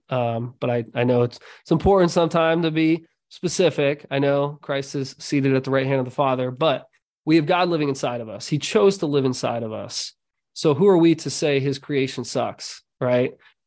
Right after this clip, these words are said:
Just because we did something that might have sucked. <laughs>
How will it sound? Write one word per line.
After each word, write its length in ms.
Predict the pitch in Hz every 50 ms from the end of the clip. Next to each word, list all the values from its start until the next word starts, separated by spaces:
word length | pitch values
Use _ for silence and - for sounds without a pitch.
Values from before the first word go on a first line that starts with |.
| _ _
Just 160 | - 147 135
because 320 | - 147 135 - 151 135 131
we 100 | 143 135
did 220 | 131 147 143 135
something 440 | - - 143 131 131 - 131 123 127
that 160 | 127 - -
might 180 | 127 127 123 123
have 260 | 120 120 123 - - _ _ _ _ _ _
sucked. 440 | - - 175 151 120 - - - - _ _ _
<laughs> 280 | 156 - - - 202